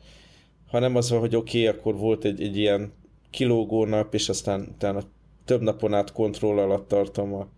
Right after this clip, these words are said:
dolgot, és, és azt a szigorú diétát követem, akkor, akkor visszajön. Aztán, ha megint elkezdek pár napig diétázni, megint megindul lefele. Akkor volt egy, egy, ö,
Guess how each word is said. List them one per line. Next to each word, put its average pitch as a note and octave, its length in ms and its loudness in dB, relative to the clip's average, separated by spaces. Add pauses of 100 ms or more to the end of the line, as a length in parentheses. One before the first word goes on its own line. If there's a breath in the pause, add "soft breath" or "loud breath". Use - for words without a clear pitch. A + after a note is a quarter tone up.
(360 loud breath)
dolgot, G2+ 340 -4
és, - 160 0
és - 180 -8 (260)
azt - 240 -8
a G2+ 120 4
szigorú A2 480 0
diétát G2+ 540 0
követem, A#2+ 480 -2 (680 loud breath)
akkor, C3 300 0
akkor C#3 240 -2
visszajön. G2+ 540 0
Aztán, A#2 300 0
ha A#2+ 100 0
megint A#2+ 300 2
elkezdek G#2+ 580 0
pár G2+ 220 2
napig G2+ 300 -6
diétázni, A2+ 640 0
megint G#2 320 0
megindul G2+ 440 -2
lefele. F#2+ 440 0 (360 loud breath)
Akkor A2 360 -2
volt A2+ 300 0
egy, G2+ 280 -2
egy, G2+ 400 -2
ö, G2+ 180 4